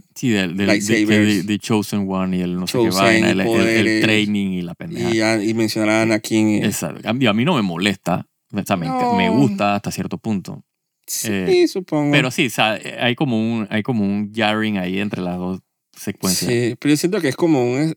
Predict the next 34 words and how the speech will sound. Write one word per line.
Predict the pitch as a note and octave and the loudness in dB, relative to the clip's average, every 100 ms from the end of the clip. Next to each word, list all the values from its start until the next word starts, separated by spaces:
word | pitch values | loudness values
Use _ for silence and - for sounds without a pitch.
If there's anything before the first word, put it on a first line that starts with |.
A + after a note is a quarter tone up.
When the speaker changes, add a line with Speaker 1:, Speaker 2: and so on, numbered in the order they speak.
| - | -4
Speaker 2:
como | B2+ D3+ | 0 0
un | F3 | 2
Sleepy | D3 C3 A#2 A#2+ | 0 0 -2 -2
Slope, | A#2+ F#3 C#3 | -2 0 0
como | - C#3+ | -2 0
que | - | 2
le | C#3+ | 4
dicen | A#2 F3 | 4 2
los | C3+ | 2
gringos. | C3+ F#2 F2+ | 2 0 0
Speaker 1:
Exacto, | - - | -4 -6
exacto. | G2 - - F#2 D#2+ G2+ G2+ | -8 -10 -8 -8 -8 -10 -2
Speaker 2:
A, | B2 B2 - | 0 0 0
a | B2 B2 | 0 0
irnos | B2+ D#3 E3 | 2 2 2
a | C3 | 2
lo | A#2+ A2+ A2+ | 2 0 -2
estúpido, | C3 E3 - A#2+ A2+ G#2+ | -2 -2 2 2 2 0
así | B2 - | 0 2
Speaker 1:
Es | |
que | D#3+ | 4
Speaker 2:
como | D#3+ | 4
Speaker 1:
ese, | C3 | 4
es | |
Speaker 2:
en | A#2+ | 2
Speaker 1:
que | B2+ | 2
por, | D3+ | 2
por, | C3+ | 4
Speaker 2:
Obi-Wan. | D3 B2+ | 2 2
Speaker 1:
por | A#2+ | 2
eso | B2+ F3+ | 0 2
que | C3+ - | 0 0
hice | C3+ F3 | -2 0
la, | C#3+ | 0